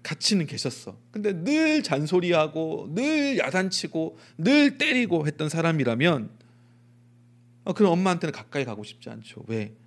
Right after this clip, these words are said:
엄마와 함께 있을 때 그 자녀는 죄책감을 늘 느끼게 되거든요. 내가 뭔가 잘못한 것 같고, 그, 거듭-, 계속 거듭되다 보면은 내 존재 자체가 정말 잘못된 존재인 것 같고, 내가 괜히 태어나가지고 엄마가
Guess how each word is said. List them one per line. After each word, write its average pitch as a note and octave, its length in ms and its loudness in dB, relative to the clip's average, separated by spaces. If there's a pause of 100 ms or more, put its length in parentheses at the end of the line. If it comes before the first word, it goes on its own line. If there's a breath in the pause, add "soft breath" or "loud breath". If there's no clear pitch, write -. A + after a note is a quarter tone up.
(400 soft breath)
엄마와 E3+ 400 4
함께 E3 260 0
있을 C3 320 -4
때 A#2+ 400 -2 (300 soft breath)
그 B2+ 100 -8
자녀는 A#2 580 -8
죄책감을 B2 560 -8
늘 G2 180 -10
느끼게 A2 340 -12
되거든요. - 440 -16 (400 soft breath)
내가 B2+ 180 -2
뭔가 B2+ 260 -4
잘못한 A2+ 480 -10
것 B2+ 80 -10
같고, G#2 400 -14 (640 soft breath)
그, B2 100 -18
거듭-, D3+ 340 -2
계속 - 220 -6 (180)
거듭되다 D3+ 460 -2
보면은 B2+ 360 -4 (300 loud breath)
내 C#3 120 8
존재 C#3+ 260 -2
자체가 D3+ 400 -2
정말 C3 240 -6
잘못된 A2 460 -6
존재인 A2 360 -6
것 G#2 100 -14
같고, - 320 -20 (1040 loud breath)
내가 D3+ 280 2
괜히 D#3 240 0
태어나가지고 B2 920 0 (560)
엄마가 A#2 480 -8